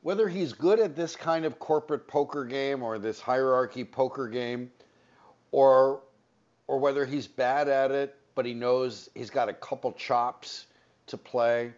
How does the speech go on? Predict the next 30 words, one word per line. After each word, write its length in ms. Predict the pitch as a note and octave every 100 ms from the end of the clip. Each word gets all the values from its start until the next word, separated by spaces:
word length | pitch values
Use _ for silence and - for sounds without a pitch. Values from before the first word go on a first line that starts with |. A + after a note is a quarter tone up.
| _ _ -
he's 180 | A2+ G#2+
got 160 | A#2+
a 40 | A2+
couple 340 | - B2+ B2+
moves, 560 | G#2+ G#2+ G#2+ A#2+ A#2 - _ _ _ _ -
he's 240 | D#3 C3
made 260 | D3+ F3 F3+
those 200 | D#3+ C3
moves, 280 | D#3+ G#2+
he's 160 | C3+ B2+
played 560 | - - - D3+ D3+ G2+
them, 180 | D#2+ C#2+ _ _ _ _ _ -
because 600 | A#2 - C3 B2 B2 - -
he 220 | - C#3
has 160 | E3+ F3+
made 260 | F3 E3+ C3+
sure, 240 | - G3+
like 220 | C#3 B2+ C3+
you 80 | C3+
said, 440 | - D#3+ B2 G#2+ - - -
we're 120 | B2+
not 220 | C#3 D3 D3
unhooking 560 | C#3 B2+ C#3+ - B2
the 80 | A2+
<laughs> 20 |
collaboration 1040 | G2+ - D3+ C3+ B2+ G#2+ A2+ A#2 C3 C3 F#2+
train. 420 | F2+ B2 A2 G#2 - _ -
I 100 | C#3
love 340 | B2 A2+ A2
that. 400 | F2+ E2+ F#2 -